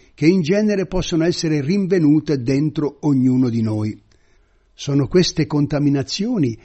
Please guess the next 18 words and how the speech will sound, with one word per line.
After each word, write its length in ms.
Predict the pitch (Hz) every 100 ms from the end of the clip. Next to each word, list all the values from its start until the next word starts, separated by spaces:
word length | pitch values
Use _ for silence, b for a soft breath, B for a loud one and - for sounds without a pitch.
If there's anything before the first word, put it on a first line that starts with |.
| b b
a 120 | -
mantenerci 760 | 135 139 131 127 131 139 - 143
nel 180 | 131 120
ciclo 480 | - 139 131 139 127
del 240 | 123 120
divenire 680 | 110 120 120 120 147 147 135
e 60 |
della 240 | 120 123 123
nascita 640 | 120 117 - 117 123 113 B B B
e 140 | 147
a 40 |
impedirci 680 | 151 156 160 156 208 175 165
di 100 | 127
ottenere 800 | 170 170 - 156 147 151 156 151
la 200 | 135 131
pace 380 | 123 117 117 120
della 280 | 107 110 101
mente. 440 | 95 87 - 101